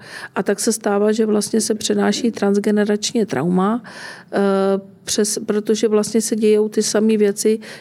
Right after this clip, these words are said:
v těch generacích. Když si to ty lidi nepřejou, tak vlastně bez terapie se vlastně přenos traumatu vlastně nedá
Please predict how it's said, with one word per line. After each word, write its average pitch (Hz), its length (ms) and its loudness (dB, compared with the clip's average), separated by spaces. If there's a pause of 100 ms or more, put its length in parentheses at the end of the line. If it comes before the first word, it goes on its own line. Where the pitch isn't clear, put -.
v - 40 -20
těch 214 160 0
generacích. 208 760 0
Když 208 240 -2
si 220 360 0
to 214 220 2 (160)
ty 220 100 0
lidi 208 240 2
nepřejou, 208 560 2
tak 208 240 -4
vlastně 214 420 0 (300)
bez 214 160 0
terapie 214 520 2
se 214 140 0
vlastně 202 340 2
přenos 202 380 -2
traumatu 190 480 -2
vlastně 196 340 -2
nedá 180 400 -2